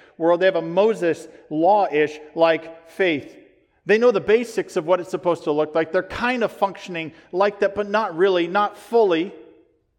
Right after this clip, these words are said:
They're kind of Israel-ish, they're kind of Judah-ish, but they're not living God's intent for his covenant people. They're not living to their fullest by any means.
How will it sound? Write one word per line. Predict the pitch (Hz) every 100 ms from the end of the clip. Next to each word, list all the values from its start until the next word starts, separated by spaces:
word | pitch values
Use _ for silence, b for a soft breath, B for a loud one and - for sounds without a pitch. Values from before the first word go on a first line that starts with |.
| _ _ _ _ _
They're | 175 190
kind | 202 214
of | 190 - - -
Israel-ish, | 226 180 185 165 160 190 -
they're | 180
kind | 202
of | 185
Judah-ish, | 151 202 180 170 175 165 165 - - _ _ _ _ _ _ _ _ _ _ -
but | 196
they're | 202 208
not | 196 233 202 160
living | 180 220 190 170 165
God's | 180 190 185 165 - - _ _ _ _ _ _ -
intent | 165 165 - 190 143 - - _ _ _
for | - 185
his | 170 175
covenant | 175 156 143 -
people. | 160 156 123 110 - _ _ _ _ -
They're | 190
not | 208 175
living | 180 220 180
to | 165
their | 160
fullest | 156 185 175 151 -
by | 170
any | 156 156 160
means. | 156 147 123 120 - _